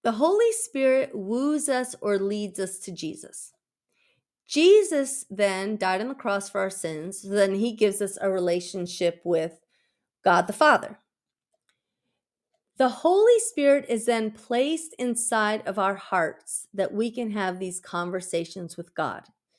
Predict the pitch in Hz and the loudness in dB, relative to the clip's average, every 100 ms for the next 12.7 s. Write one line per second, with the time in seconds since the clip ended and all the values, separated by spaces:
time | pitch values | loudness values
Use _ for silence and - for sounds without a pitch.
0 | _ _ _ _ _ _ _ _ _ _ | _ _ _ _ _ _ _ _ _ _
1 | - 202 208 226 247 - 277 - 262 254 | -2 2 4 4 2 -4 -8 -2 -4 -4
2 | - 190 190 196 196 - _ _ - - | 0 2 2 -2 -8 -16 _ _ -10 -6
3 | - - 208 165 151 - 98 - _ _ | -6 0 2 2 0 -8 -14 -14 _ _
4 | _ _ _ - - - 185 175 175 180 | _ _ _ -10 -8 0 0 0 -4 -6
5 | 175 233 254 262 269 - _ _ _ _ | 2 4 4 2 -2 -8 _ _ _ _
6 | - 196 - - 214 208 208 - 220 214 | -8 -6 -8 -2 0 2 0 -6 -8 -8
7 | 208 175 202 196 175 - 180 - - _ | -10 -6 -4 -4 -6 0 0 0 -8 _
8 | _ - 190 - - 226 226 226 240 220 | _ -8 -6 -8 -4 0 0 0 -6 -8
9 | - - 214 220 240 233 226 - 208 202 | -10 -2 0 0 -2 -2 -2 -2 0 4
10 | 196 - 180 185 190 196 196 180 170 196 | 2 2 2 2 0 -2 -2 -2 -4 -4
11 | 185 - - - - - _ _ - 190 | -4 -4 -6 -16 -18 -20 _ _ -8 -6
12 | - - 226 233 233 240 - | -6 0 2 2 -2 -8 -6